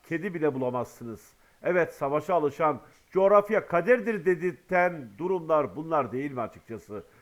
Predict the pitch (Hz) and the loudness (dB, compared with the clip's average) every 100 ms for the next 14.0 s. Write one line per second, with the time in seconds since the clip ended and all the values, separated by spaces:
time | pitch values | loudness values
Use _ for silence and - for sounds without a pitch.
0 | _ 208 220 190 - 131 151 180 - 180 | _ 2 4 4 0 -2 2 2 2 -4
1 | - 139 127 - 170 - 151 127 120 123 | -2 -2 -2 -4 -10 -6 -4 -2 -2 -2
2 | 107 - _ - 185 214 196 175 156 165 | -6 -8 _ 0 2 2 0 -6 -6 -8
3 | 160 156 139 131 135 131 185 185 _ _ | -2 0 0 0 -4 -2 -2 -4 _ _
4 | _ _ _ _ - 160 151 180 240 214 | _ _ _ _ 0 2 2 2 4 4
5 | 165 151 180 - - 151 147 170 165 143 | 4 0 -2 -4 -8 -6 -4 -6 -4 -6
6 | 107 151 208 214 - _ - 170 156 151 | -4 -2 -2 -2 -6 _ -4 -2 -2 -6
7 | 170 147 - 160 143 123 143 - - _ | -4 -2 -2 -4 -4 -2 -4 -4 -14 _
8 | - 196 269 208 196 226 226 226 220 202 | 0 4 4 0 -4 -4 2 2 4 4
9 | 175 131 110 151 - 226 240 214 208 190 | 4 2 0 -2 -4 -8 2 2 2 -6
10 | 160 151 156 147 147 190 - _ _ _ | -8 -2 -2 -2 -2 -4 -6 _ _ _
11 | 170 165 180 185 135 131 190 202 170 - | 2 2 2 -2 -6 -4 0 0 -2 -4
12 | 160 180 156 214 214 190 170 196 185 180 | 0 0 2 0 0 -2 -2 -2 -4 -4
13 | 185 175 165 202 202 175 185 131 180 | -6 -6 -4 -2 -2 0 -2 0 -2